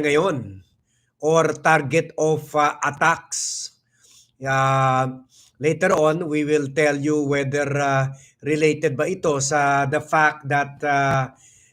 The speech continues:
ah, nagigi-, nag-, nagda-rank siya top three or top five, ah, in many surveys. Kasama si, ah, si, ah,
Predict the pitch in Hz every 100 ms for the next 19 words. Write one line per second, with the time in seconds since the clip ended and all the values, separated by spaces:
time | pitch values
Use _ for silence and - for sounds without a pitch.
0 | _ 139 139 139 151 143 151 147 160 156
1 | 139 - _ 160 135 139 151 156 156 151
2 | - 156 147 147 151 135 _ _ _ _
3 | _ 160 151 - - 175 196 - 151 147
4 | 143 175 160 - - 190 214 135 120 101
5 | 113 135 135 151 147 165 165 156 - 160
6 | 151 131 180 185 131 - - _ _ _
7 | _ 151 151 156 156 151 156 156 151 147
8 | 139 139 139 135 135 - - - - _
9 | - - 147 139 139 135 _ _ _ -
10 | 135